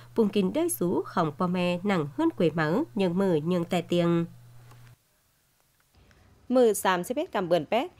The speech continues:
Speaker 2: công an huyện Sông Mã có kháy chu tặng tánh leo cánh rào ao khao su, hươn cả sàn, hở chu hươn nhăng bỏ lại dạ cha, nặng bản phiền nòng xã Đứa Mon, cánh nhôm sỏng trường trùng thù, hở bưng nòng nòi hươn rào nhăng bỏ lại dạ cha,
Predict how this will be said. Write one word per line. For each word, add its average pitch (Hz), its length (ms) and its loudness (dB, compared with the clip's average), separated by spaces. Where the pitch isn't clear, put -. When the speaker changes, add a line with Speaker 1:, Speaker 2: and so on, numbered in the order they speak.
Speaker 2:
công 190 140 2
an 175 220 0
huyện 185 260 -2
Sông 170 260 0
Mã 180 240 -2
có 262 140 -6
kháy 180 220 2
chu 285 240 -6
tặng 175 200 -2
tánh 208 220 -2
leo 214 240 -2
cánh 190 260 -4
rào 170 200 2
ao 165 200 0
khao 175 180 -8
su, 180 360 0
hươn 269 200 0
cả 220 140 -2
sàn, 165 360 -2
hở 196 220 4
chu 226 140 -2
hươn 254 220 -2
nhăng 262 200 -4
bỏ 233 60 -2
lại 165 220 2
dạ 165 220 2
cha, 226 340 0
nặng 196 280 0
bản 170 280 0
phiền 170 360 0
nòng 175 280 -4
xã 190 420 -4
Đứa 180 240 2
Mon, 247 300 0
cánh 202 280 2
nhôm 285 180 0
sỏng 208 220 -4
trường 175 460 2
trùng 170 220 -2
thù, 165 340 0
hở 196 380 6
bưng 254 180 -4
nòng 214 180 -4
nòi 190 300 2
hươn 262 120 -4
rào 208 240 -2
nhăng 233 280 -6
bỏ 220 80 -2
lại 156 200 0
dạ 165 180 -2
cha, 233 340 -4